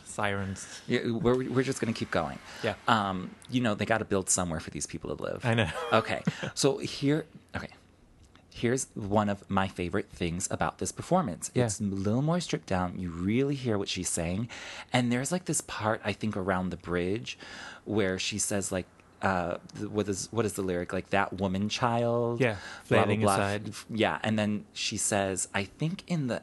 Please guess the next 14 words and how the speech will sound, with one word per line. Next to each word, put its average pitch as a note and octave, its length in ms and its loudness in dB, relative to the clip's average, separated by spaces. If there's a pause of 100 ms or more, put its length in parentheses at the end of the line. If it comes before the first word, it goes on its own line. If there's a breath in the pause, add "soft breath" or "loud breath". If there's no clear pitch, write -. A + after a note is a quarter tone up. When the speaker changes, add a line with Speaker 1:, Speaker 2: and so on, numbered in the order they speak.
Speaker 2:
album G2+ 320 0
version, G2 300 -2
she, G#2 400 -4
it's - 160 -4
hard G#2+ 320 2
to - 40 -8
hear A2 200 -2
what G#2+ 100 -2
she's - 220 -6
saying. G2 500 -2 (240 loud breath)
Speaker 1:
Oh, G#3+ 220 6
Speaker 2:
And B2+ 80 4
she's - 200 0
like, A#2+ 160 2